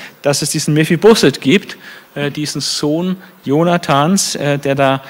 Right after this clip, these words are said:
durch den Unfall seit dem fünften Lebensjahr lahm ist an den Füßen. Und er,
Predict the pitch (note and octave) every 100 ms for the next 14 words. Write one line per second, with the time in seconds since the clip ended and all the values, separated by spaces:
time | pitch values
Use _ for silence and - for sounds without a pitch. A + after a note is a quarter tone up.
0 | - - C#3 C#3 D3+ D#3+ - C3 C3 -
1 | B2+ B2 - C3 - C3 A#2 A#2+ - A#2
2 | G#2+ G#2+ A2 A#2+ C3+ A2 G#2+ G#2+ G#2 F#2+
3 | A#2 A2 F#3 - - - - - D3+ D3+
4 | C#3 C3+ B2+